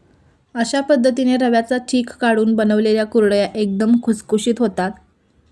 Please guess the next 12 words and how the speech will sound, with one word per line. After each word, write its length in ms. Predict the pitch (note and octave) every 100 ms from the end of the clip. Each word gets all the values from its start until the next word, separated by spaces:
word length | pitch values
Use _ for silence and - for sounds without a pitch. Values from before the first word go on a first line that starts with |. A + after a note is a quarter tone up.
| _ _ _ -
तर 80 | A3
तुम्ही 240 | A3+ A3+
नक्की 320 | A3+ A3+ -
बनवा. 340 | A#3 A3+ F#3+ F#3 A#3 _ _ _ _ _ _ -
तर 120 | B3+
इथे 180 | C4 C4
अडीच 380 | - A#3 B3 A#3+
कप 240 | B3+ A#3+
आता 320 | A#3+ A#3+ A#3+ D4 - _ _
चीक 280 | - B3 A#3+
तयार 240 | A#3+ A#3 A3
झालाय. 400 | A#3+ A3+ G3